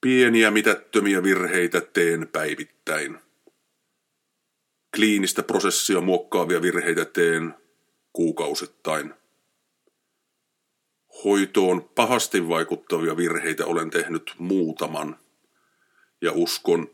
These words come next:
että loppuurani aikana ehdin tehdä niitä vielä muutaman lisää. Virheen mahdollisuutta pitää kunnioittaa,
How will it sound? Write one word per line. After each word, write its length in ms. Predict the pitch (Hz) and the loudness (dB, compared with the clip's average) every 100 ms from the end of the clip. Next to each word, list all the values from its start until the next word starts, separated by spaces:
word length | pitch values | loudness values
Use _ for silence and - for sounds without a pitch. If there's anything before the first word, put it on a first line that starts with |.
| - | -6
että 300 | 85 - 87 | -4 -2 -2
loppuurani 560 | - - 104 98 95 | -2 -2 0 2 0
aikana 360 | 95 92 98 95 | 0 0 0 -2
ehdin 400 | 98 90 90 85 | -2 -2 -2 -4
tehdä 320 | 80 - 80 82 | 0 -2 -2 -4
niitä 460 | 82 82 76 78 | -2 -2 -2 -2
vielä 400 | 82 78 78 - - _ _ _ | -2 -2 -2 -6 -14 _ _ _
muutaman 640 | - 76 76 90 101 90 - - | -8 -6 -4 -2 -2 -2 -8 -12
lisää. 600 | - - - - - - _ _ _ _ _ _ _ _ _ _ _ _ _ _ _ _ _ _ _ _ _ _ _ _ | -6 -4 -4 -6 -10 -14 _ _ _ _ _ _ _ _ _ _ _ _ _ _ _ _ _ _ _ _ _ _ _ _
Virheen 420 | 113 123 101 107 98 | 4 4 6 4 4
mahdollisuutta 640 | 107 104 101 95 110 98 | 2 2 0 0 -2 -2
pitää 340 | - 120 117 | -2 2 0
kunnioittaa, 880 | 107 131 117 107 98 98 - 107 98 | 2 2 2 2 2 0 -2 0 0